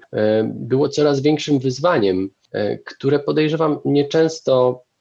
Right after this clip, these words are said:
e, nieczęsto trafiało na taką grupę ludzi, która potrafiła rzeczywiście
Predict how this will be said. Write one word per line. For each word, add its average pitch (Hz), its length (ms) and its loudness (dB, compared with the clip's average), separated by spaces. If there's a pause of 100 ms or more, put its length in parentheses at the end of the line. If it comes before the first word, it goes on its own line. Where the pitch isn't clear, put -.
(160)
e, 113 260 -4
nieczęsto 123 540 0
trafiało 127 640 2
na 113 460 0
taką 123 360 -2
grupę 117 840 0
ludzi, 123 400 -4
która 120 340 0
potrafiła 120 720 -2
rzeczywiście 110 1080 -2